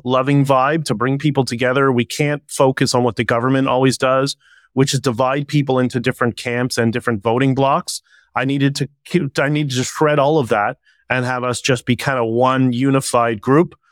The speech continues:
those of us who value freedom.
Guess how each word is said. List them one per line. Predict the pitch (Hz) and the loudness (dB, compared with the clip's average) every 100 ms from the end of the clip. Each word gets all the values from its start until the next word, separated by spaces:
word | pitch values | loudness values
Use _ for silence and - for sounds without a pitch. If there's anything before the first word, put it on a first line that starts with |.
| _ _ | _ _
those | 135 131 127 | -2 0 2
of | 123 | 2
us | 123 120 | 2 0
who | - 127 113 | -2 -2 0
value | 101 117 117 120 117 | 2 2 2 0 -2
freedom. | - 185 208 117 113 | 0 0 2 0 -2